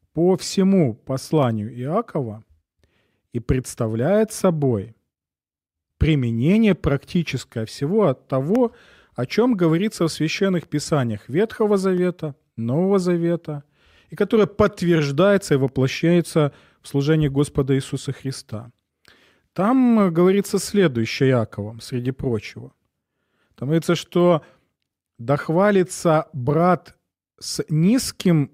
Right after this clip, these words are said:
социальным положением высотою своею», так? А брат с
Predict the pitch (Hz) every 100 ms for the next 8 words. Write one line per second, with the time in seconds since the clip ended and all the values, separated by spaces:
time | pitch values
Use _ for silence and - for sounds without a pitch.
0 | - - 151 - 185 170 147 143 143 -
1 | 147 147 135 160 147 127 117 110 _ _
2 | _ _ _ _ _ _ _ _ _ -
3 | 117 143 143 - 123 - 208 294 240 170
4 | - 156 143 123 104 101 131 _ _ _
5 | - 123 226 - _ _ _ _ _ _
6 | _ _ _ _ _ _ - 170 175 175
7 | 160 - _ _ _ 139 120 160 208 214
8 | - - - - 185 170